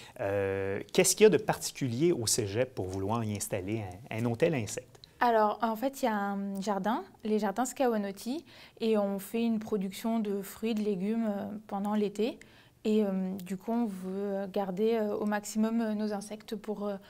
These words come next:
Speaker 2: permettre la pollinisation et puis aussi, euh, pouvoir éliminer les nuisibles, euh, entre autres les pucerons, et cetera.
Speaker 1: Donc, tous les insectes nuisibles qui
Speaker 2: Oui.
Speaker 1: nuiraient aux récoltes, c'est
Speaker 2: Oui,
Speaker 1: bien ça ?
Speaker 2: exactement. Euh, en fait, euh, bah, tous les ans, on a des invasions de pucerons ou ce genre de choses en fonction des plantes.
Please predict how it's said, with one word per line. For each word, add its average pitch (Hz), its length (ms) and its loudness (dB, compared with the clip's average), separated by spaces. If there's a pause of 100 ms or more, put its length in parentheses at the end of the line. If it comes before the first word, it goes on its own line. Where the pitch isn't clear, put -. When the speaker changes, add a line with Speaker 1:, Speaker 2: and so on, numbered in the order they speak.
(160)
Speaker 2:
permettre 214 340 0
la 247 100 4
pollinisation 220 1000 0 (320)
et 214 120 -2
puis 214 180 -6
aussi, 226 400 0
euh, 202 280 2 (520)
pouvoir 208 320 2
éliminer 208 440 0
les 208 140 0
nuisibles, 202 500 -2
euh, 190 220 -2 (600)
entre 190 240 -10
autres 190 160 -8
les 190 80 -8
pucerons, 190 500 -12
et 214 100 -10
cetera. 202 300 -12 (100)
Speaker 1:
Donc, 113 200 -4
tous 131 100 -4
les 117 160 2
insectes 117 320 -2
nuisibles 117 400 -2
qui 120 180 -4
Speaker 2:
Oui. 123 120 0
Speaker 1:
nuiraient 135 240 4
aux 127 80 6
récoltes, 104 480 -2
c'est - 100 -4
Speaker 2:
Oui, 233 80 -2
Speaker 1:
bien - 100 -6
ça ? 220 60 -2
Speaker 2:
exactement. 226 400 -2 (400)
Euh, 226 160 8
en 214 160 6
fait, 240 240 2
euh, 226 140 6
bah, 208 160 4
tous 208 180 -10
les 220 240 2
ans, 233 240 2
on - 20 2
a 214 100 2
des 202 140 -4
invasions 202 520 0
de 214 140 0
pucerons 214 600 -4
ou 214 60 0
ce 220 120 -6
genre 202 160 -2
de 202 120 -4
choses 214 280 -2
en 208 80 -6
fonction - 340 -6
des 196 120 -2
plantes. 240 400 -2